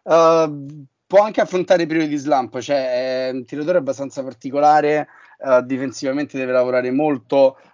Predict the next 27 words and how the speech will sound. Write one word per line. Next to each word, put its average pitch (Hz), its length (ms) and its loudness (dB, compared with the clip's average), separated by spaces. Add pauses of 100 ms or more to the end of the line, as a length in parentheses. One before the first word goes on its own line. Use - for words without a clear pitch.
(100)
eh, 131 760 2
solo 165 420 -2
nell'ultima 156 480 -2
parte 143 320 -2
della 139 300 -4
stagione 139 480 -6
ha 135 40 -4
iniziato 131 320 -6
un 123 80 -6
pochino 131 280 -6
ad 131 100 -4
esplorare, 135 800 2 (240)
eh, 135 400 4
nuove 147 380 2
soluzioni 135 800 -6 (300)
in 139 140 0
attacco 139 640 0
che 127 100 -8
non 123 180 -8
sia 135 340 -4 (280)
il 135 180 -10
suo, 139 680 0
il 143 120 -8
suo 160 220 -4
tiro 151 180 0
da 143 140 0
tre, 175 340 0